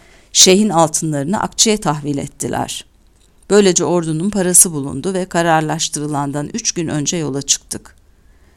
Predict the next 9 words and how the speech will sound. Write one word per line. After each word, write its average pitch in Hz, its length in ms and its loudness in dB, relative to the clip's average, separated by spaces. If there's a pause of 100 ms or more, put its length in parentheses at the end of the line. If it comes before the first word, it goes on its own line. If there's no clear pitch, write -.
(300)
Kış - 200 4
yaklaşmıştı 220 920 2 (300)
ama 196 180 2
önümüz 185 440 0
çöl 170 200 2
idi. 123 320 -6 (520)
Gazze 190 320 6
istikametinde 147 840 -2
gidilecekti. 131 840 -6